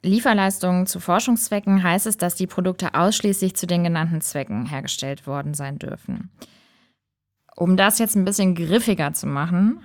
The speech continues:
hat das, hat die Vergabekammer des Bundes in Bezug auf eine Röntgenkleinwinkelstreuanlage. Was das jetzt ist, kann ich mir nichts drunter vorstellen. Sie vielleicht auch nicht.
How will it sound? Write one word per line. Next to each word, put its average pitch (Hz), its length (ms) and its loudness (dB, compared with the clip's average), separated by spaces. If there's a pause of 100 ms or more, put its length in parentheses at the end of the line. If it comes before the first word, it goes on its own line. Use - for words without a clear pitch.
hat - 300 -6
das, - 400 -4 (1000)
hat - 440 -4
die 170 340 0
Vergabekammer 170 640 0
des 156 200 -6
Bundes 208 480 4
in 175 180 0
Bezug 165 300 -6
auf 160 120 -6
eine 160 320 -2 (560)
Röntgenkleinwinkelstreuanlage. 170 2750 2 (640)
Was 165 220 -4
das 190 240 -4
jetzt 185 180 -4
ist, - 320 -8 (680)
kann 170 180 -2
ich - 160 -2
mir 170 80 4
nichts 151 260 -4
drunter 135 240 -10
vorstellen. - 520 -10 (440)
Sie 175 160 -2
vielleicht 160 380 -6
auch - 160 -6
nicht. 190 300 -4